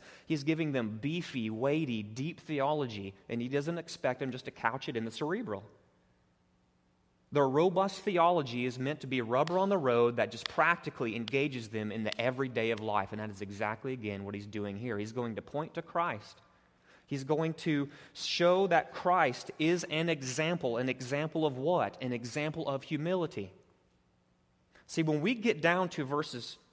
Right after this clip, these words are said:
one through eleven of Philippians chapter two, Paul is still operating under the mindset of what we touched on last week. Philippians one, verse twenty-seven says this, "Only let your manner of life be worthy of the gospel of Christ." And we said that word there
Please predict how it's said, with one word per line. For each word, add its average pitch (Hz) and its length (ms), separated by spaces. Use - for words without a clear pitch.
one 151 300
through 170 180
eleven 139 400
of 110 80
Philippians 160 480
chapter 143 400
two, 110 500
Paul 226 480
is 143 160
still - 440
operating 135 600
under 139 160
the 170 100
mindset 131 480
of 127 80
what 143 240
we 202 100
touched - 400
on 160 200
last 160 260
week. 139 240
Philippians 175 500
one, 165 300
verse 139 180
twenty-seven 143 640
says 135 260
this, 139 240
"Only 131 240
let 131 220
your 117 100
manner 131 380
of 185 100
life 127 340
be 120 140
worthy 127 460
of 113 80
the 120 80
gospel 110 420
of 123 140
Christ." 139 420
And 120 80
we 123 80
said 123 300
that 139 240
word 170 320
there 110 320